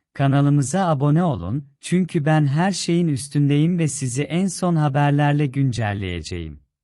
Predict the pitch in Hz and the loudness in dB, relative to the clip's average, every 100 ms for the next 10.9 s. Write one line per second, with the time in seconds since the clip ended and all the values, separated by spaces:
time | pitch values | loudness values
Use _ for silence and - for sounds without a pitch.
0 | _ _ _ _ _ _ _ _ _ _ | _ _ _ _ _ _ _ _ _ _
1 | _ _ _ _ 135 147 170 165 175 165 | _ _ _ _ 0 2 2 0 0 -2
2 | - 151 - 196 156 143 151 147 131 131 | 0 -2 -2 0 2 2 2 0 -4 -2
3 | 127 - 190 180 170 156 151 151 156 160 | -2 0 -2 0 0 0 0 0 2 0
4 | - 151 131 139 143 143 127 127 185 - | -2 -4 0 2 2 0 0 0 -2 0
5 | 151 143 143 135 131 - 139 131 143 202 | 2 2 2 0 -2 -4 -2 0 0 0
6 | 165 - 156 151 175 - 151 151 147 135 | -4 -6 -2 0 0 -2 0 2 2 2
7 | 147 143 - 160 147 143 123 90 90 98 | 0 -2 -2 0 0 0 -2 -6 -8 -8
8 | - 95 123 156 185 170 160 - 151 147 | -8 -4 0 2 2 0 -2 0 2 2
9 | 156 190 180 175 160 151 165 156 165 180 | 2 0 -2 0 0 0 -2 -2 0 0
10 | 156 - 98 87 85 82 80 82 | 0 -2 -4 -4 -4 -6 -8 -12